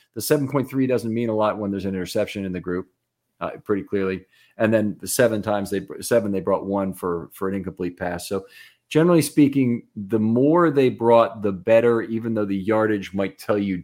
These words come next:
differently in that case. Uh, so the Texans, I would agree with you. I don't think they're a bad defensive team. They certainly made progress on the interior that I'm not happy about against the Ravens.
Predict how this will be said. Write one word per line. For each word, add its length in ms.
differently 720
in 140
that 280
case. 420
Uh, 180
so 220
the 100
Texans, 480
I 140
would 160
agree 320
with 180
you. 80
I 60
don't 160
think 160
they're 180
a 60
bad 600
defensive 560
team. 400
They 120
certainly 480
made 320
progress 420
on 140
the 100
interior 600
that 120
I'm 160
not 220
happy 420
about 400
against 320
the 80
Ravens. 460